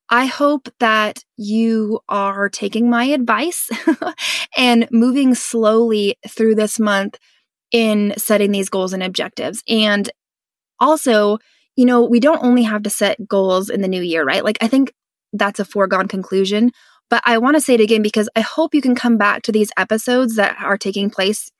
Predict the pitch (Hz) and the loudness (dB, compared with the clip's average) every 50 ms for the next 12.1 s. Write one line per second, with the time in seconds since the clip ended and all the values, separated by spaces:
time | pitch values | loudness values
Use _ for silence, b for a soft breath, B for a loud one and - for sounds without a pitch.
0 | _ - 208 202 202 202 208 208 208 - 196 190 185 196 214 254 254 b b b | _ -4 -2 -2 0 0 0 0 -2 -2 -2 0 2 2 2 0 0 b b b
1 | b b b b b - 240 226 208 208 233 254 277 285 294 247 202 190 196 214 | b b b b b -2 0 0 2 2 2 2 2 2 2 2 0 -2 -2 -4
2 | 214 208 214 240 240 233 226 - - 214 208 208 214 208 202 - - - - 208 | -4 -2 0 2 2 2 2 0 0 0 0 2 0 0 -2 -4 -8 -6 -4 -2
3 | 196 208 220 233 247 262 269 - - 277 226 202 - 196 196 208 220 - 240 226 | 0 2 2 4 4 2 2 0 -2 -4 -4 -2 -2 0 0 0 0 0 2 4
4 | 233 233 240 - - 226 220 208 202 - - 202 202 190 190 196 190 185 - - | 4 4 2 2 0 0 0 0 0 -2 -4 -4 -4 -4 -4 -4 -6 -6 -6 -8
5 | - - - - 226 - 240 240 - - - 240 233 240 262 262 262 269 269 - | -8 -6 -6 -4 -2 0 0 0 0 0 0 0 0 2 2 2 2 2 0 -2
6 | _ _ _ _ - - - 240 240 233 226 - 226 214 202 220 208 208 208 - | _ _ _ _ -12 -4 0 2 2 2 2 0 -2 -2 0 0 0 0 -2 -8
7 | - - _ - 214 202 196 214 220 214 202 196 190 185 202 196 196 190 190 190 | -12 -8 _ -2 -2 0 2 2 2 2 2 0 0 -2 -2 -2 -2 -2 -2 -4
8 | - - 208 208 208 202 202 202 202 208 - _ _ _ _ - - - 254 254 | -4 -2 0 2 2 2 2 2 0 -2 -6 _ _ _ _ -8 -2 2 4 4
9 | 269 226 247 226 208 - 202 196 196 220 254 269 247 - 226 196 226 - 196 180 | 4 4 2 2 0 -2 -4 -4 0 0 0 0 0 0 -2 -2 -2 -2 -4 -2
10 | 202 202 202 208 b b b b b b b - 254 254 254 233 214 208 202 208 | -2 -4 -4 -6 b b b b b b b 0 2 4 4 4 4 2 0 -2
11 | - _ - - 220 208 196 208 202 202 202 190 196 196 185 180 175 160 139 139 | -4 _ -4 -2 -2 0 0 0 0 2 2 0 -2 -2 -2 -4 -4 -4 -6 -8
12 | - | -8